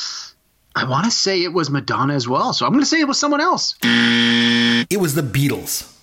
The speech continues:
Speaker 1: Oh, for frig's sake.
Speaker 2: I Wanna Hold Your Hand, She Loves You, and Can't Buy Me Love.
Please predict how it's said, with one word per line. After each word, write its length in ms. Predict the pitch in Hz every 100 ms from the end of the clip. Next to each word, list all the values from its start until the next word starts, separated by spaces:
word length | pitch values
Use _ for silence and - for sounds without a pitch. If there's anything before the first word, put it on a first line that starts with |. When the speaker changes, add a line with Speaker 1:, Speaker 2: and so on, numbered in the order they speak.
| _ 190
Speaker 1:
Oh, 120 | 135
for 140 | -
frig's 300 | 147 190 147
sake. 300 | 113 110 - - -
Speaker 2:
I 100 | 135
Wanna 220 | 139 131
Hold 260 | 120 160 160
Your 80 |
Hand, 340 | 143 156 165 170
She 180 | - 110
Loves 340 | 120 139 131
You, 320 | 135 143 143 -
and 160 | 107
Can't 240 | 80 107 110
Buy 140 | 107
Me 120 | 110
Love. 380 | 104 80 76 -